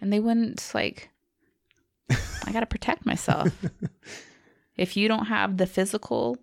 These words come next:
Speaker 1: body strength, then you gotta look crazy. You gotta, like, make 'em think that you're gonna eat them and not in a fun way. Just like, "I'm just gonna eat your bones."
Speaker 2: <laughs>
Speaker 1: So they leave. So I would have to pull that out. Um,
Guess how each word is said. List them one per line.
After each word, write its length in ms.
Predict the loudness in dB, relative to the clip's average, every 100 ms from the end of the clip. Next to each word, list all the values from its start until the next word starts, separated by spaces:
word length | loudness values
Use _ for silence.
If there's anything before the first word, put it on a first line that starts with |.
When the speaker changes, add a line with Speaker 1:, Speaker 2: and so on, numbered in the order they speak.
| _ -6
Speaker 1:
body 520 | -2 0 0 0 0
strength, 560 | 0 2 2 0 -6 -6
then 180 | -2 -2
you 60 | -2
gotta 180 | -2
look 160 | -2 -6
crazy. 560 | -10 -4 -2 -2 -6 -10 -8
You 120 | -4
gotta, 200 | -4 -4
like, 320 | -8 -14 -16 -6
make 180 | -4 -2
'em 100 | -4
think 200 | -4 -6
that 100 | -6
you're 80 | -6
gonna 180 | -6 -6
eat 220 | -6 -4
them 160 | -4 -4 -2
and 160 | 0 0
not 160 | -2 -4
in 60 |
a 40 | -4
fun 320 | -2 0 -2
way. 100 | -4 -2
Just 160 | 0
like, 140 | -2 -2
"I'm 80 |
just 120 | -6 -6
gonna 100 | -8
eat 160 | -6 -8
your 100 | -6 -6
bones." 360 | -4 -6 -4 -6 -6
Speaker 2:
<laughs> 60 | -14 _ -20 -20 _ -12
Speaker 1:
So 120 | -6
they 140 | -4 -2
leave. 360 | -2 -4 -8 -18 -18 -16 -4
So 120 | 0
I 20 |
would 80 | 0
have 160 | 0 -4
to 80 | -4
pull 200 | 0 0
that 200 | 0 -2
out. 300 | -2 -4 -8 _ _ _ _ _ _ -6
Um, 460 | -4 -2 -4 -6